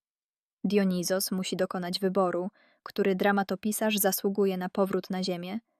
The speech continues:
co nie jest łatwym zadaniem. Dlaczego warto sięgnąć po żaby? To nie tylko wybitna komedia o pełnej humoru podróży Boga, ale także głęboka refleksja na temat sztuki,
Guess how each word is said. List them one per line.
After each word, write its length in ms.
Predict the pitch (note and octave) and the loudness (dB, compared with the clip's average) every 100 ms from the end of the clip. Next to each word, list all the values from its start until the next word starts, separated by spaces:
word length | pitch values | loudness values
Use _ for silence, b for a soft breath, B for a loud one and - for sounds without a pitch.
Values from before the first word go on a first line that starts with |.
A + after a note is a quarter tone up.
| _ | _
co 140 | - | 2
nie 180 | C4+ C#4+ | 6 6
jest 200 | G#3 - | 6 4
łatwym 320 | G3 F#3 F#3+ | 2 0 0
zadaniem. 560 | F#3 F#3+ F3 E3 E3+ G3+ - _ _ _ _ _ | 0 0 -2 -8 -10 -10 -12 _ _ _ _ _
Dlaczego 380 | G#3 F#3+ D4 D#4 | 2 4 6 6
warto 260 | C4 A#3+ A#3 | 6 4 0
sięgnąć 440 | A3+ A3 A3 G#3+ | 0 2 2 0
po 140 | - | 0
żaby? 380 | A#3 C#4 F#3+ F#3+ - _ _ _ _ _ _ _ _ | 4 4 4 -2 -10 _ _ _ _ _ _ _ _
To 120 | - | 2
nie 140 | A3 A3 | 4 6
tylko 320 | C4+ C4 G#3+ | 6 6 4
wybitna 420 | G3 G3 - G3 | 4 2 -2 -4
komedia 520 | - G3 F#3+ F#3+ F#3+ | -2 0 2 2 2
o 100 | - | 0
pełnej 360 | - G3+ G3 F#3 | 0 0 0 -4
humoru 420 | - G3+ G3 G3 | -2 0 0 0
podróży 440 | - F#3 G3 G3 | -2 -2 -2 0
Boga, 480 | F#3 F3+ F3 - F#3+ - _ _ _ _ _ | -2 -2 -4 -4 -8 -10 _ _ _ _ _
ale 200 | - G3+ | 4 4
także 300 | G3 G3 G3+ | 4 2 2
głęboka 480 | G3 G3+ G3 G#3 G#3 | 2 2 2 2 0
refleksja 540 | G3 F#3+ G3+ G3+ - G3 | -2 -2 -2 -2 -4 -4
na 120 | F#3+ | -4
temat 320 | G3 F#3+ F#3 | -4 -4 -6
sztuki, 640 | - - G#3 G#3 A3 A3+ | -8 -4 -4 -2 -4 -6